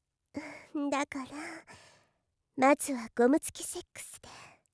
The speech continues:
ね。生でするかどうかは、挨拶代わりのゴムセックスをした後に決めましょう。さあ、コンドームをつけてあげますね。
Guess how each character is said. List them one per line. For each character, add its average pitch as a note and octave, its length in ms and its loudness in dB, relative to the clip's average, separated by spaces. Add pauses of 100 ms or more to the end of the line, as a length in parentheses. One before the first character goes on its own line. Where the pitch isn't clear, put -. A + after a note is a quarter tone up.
(880)
ね。 F4+ 60 -10 (1800)
生 F#4 340 8
で D#4+ 100 -2
す - 160 -2
る F4 100 2
か D#4+ 140 -2
ど E4 200 2
う - 40 -6
か C#4+ 140 -10
は、 C#4 240 -8 (500)
挨 E4+ 220 8
拶 G4+ 280 2
代 - 0 -
わ A4 240 8
り F#4+ 100 2
の B3+ 200 -2
ゴ A#3+ 160 4
ム E4 80 6
セ A4+ 140 -2
ッ - 60 -4
ク - 80 -10
ス - 160 -2
を D4 80 -4
し - 120 -8
た F4+ 200 0
後 A#4 180 -2
に A#4+ 120 -4
決 - 120 -8
め D#4 100 0
ま D4+ 140 -8
し - 180 -8
ょ - 20 -8
う。 - 40 -16 (1900)
さ B3 60 -18
あ、 - 260 -18 (1400)
コ C4+ 80 -4
ン F4 140 0
ド A4 80 4 (180)
ー F4 40 8
ム D#4 60 4
を C#4+ 40 2
つ - 120 -14
け F4 120 -4
て D4 160 -6
あ C#4 40 -4
げ D#4 120 -6
ま D#4 140 -6
す - 140 -18
ね。 D4+ 60 -18